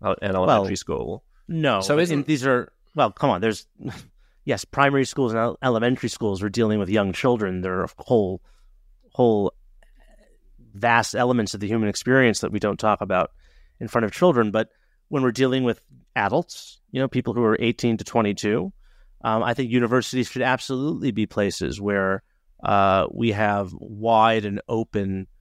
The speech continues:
Speaker 2: um, debates and discussions. And that means that you're going to get, yes, you're gonna have oftentimes people expressing views that you might find horrible and distasteful. And I experienced that when I was at, when I was at college. Uh, there were anti-Semitic, there was an anti-Semitic speaker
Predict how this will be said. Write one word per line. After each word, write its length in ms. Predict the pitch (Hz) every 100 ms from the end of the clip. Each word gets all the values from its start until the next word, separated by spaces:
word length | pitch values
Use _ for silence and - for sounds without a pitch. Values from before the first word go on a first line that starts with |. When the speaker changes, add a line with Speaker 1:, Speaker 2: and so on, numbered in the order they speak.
| - _ -
Speaker 2:
um, 300 | 104 98 98
debates 500 | 92 92 107 85 -
and 80 | 101
discussions. 640 | 85 - 101 - 87 - -
And 120 | 110
that 120 | 117
means 220 | 123 123
that 100 | 107
you're 180 | 120 110
going 280 | 113 110 117
to 100 | 120
get, 260 | 104 92 -
yes, 300 | 165 127 -
you're 80 | 107
gonna 200 | 110 104
have 320 | 107 110 -
oftentimes 840 | 98 107 123 113 98 90 82 - - _ _ _ _ -
people 280 | - 113 110
expressing 560 | - - 104 - 110
views 280 | 92 92 98
that 100 | 104
you 140 | 104 107
might 260 | 104 98
find 440 | - 107 98 98 95 -
horrible 520 | 107 104 110 117 131 _ _ _ _ -
and 140 | 127
distasteful. 760 | 135 - 175 214 - - - -
And 140 | 120
I 120 | 123 156
experienced 520 | - 151 135 127 -
that 180 | 135 -
when 120 | 123
I 120 | 127
was 160 | 190 127
at, 100 | - _ _ _ -
when 120 | 117
I 60 |
was 100 | 165
at 80 | 202
college. 440 | 131 104 101 160 -
Uh, 100 | - -
there 140 | 123
were 120 | 160
anti-Semitic, 680 | 147 135 139 - 127 120 117
there 60 | 160
was 100 | 151
an 80 |
anti-Semitic 440 | 139 131 135 131 120
speaker 420 | - 127 135